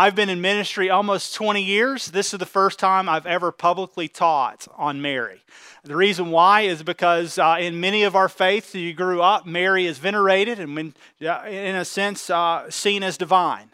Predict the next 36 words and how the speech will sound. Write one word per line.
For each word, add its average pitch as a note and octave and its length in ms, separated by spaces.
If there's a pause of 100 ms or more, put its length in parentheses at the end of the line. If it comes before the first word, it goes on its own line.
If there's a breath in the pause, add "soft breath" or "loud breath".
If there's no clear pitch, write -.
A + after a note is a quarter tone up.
Uh, C#3+ 260
for D#3 280 (220 loud breath)
many F#3+ 340
of F3+ 200
us, F#3 440
we E3 100
grew F3+ 300
up G#3+ 320
and D#3 180
we E3+ 120
thought F3+ 340
that D#3 120
it F3+ 80
was E3+ 180
a, D#3+ 160 (280 loud breath)
a D#3+ 140
custom F#3 480
to E3 80
maybe F3 260
we F3 140
should E3 300 (180 soft breath)
pray G3 260
to G3 60
Mary, G3+ 380
that D3+ 200
she G3 200
was, F3+ 240
uh, E3 400
on F#3 160
a F3+ 40
pedestal G#3 640
where E3+ 120
no F#3 200
one F#3+ 140
else F3 360
was. G3 400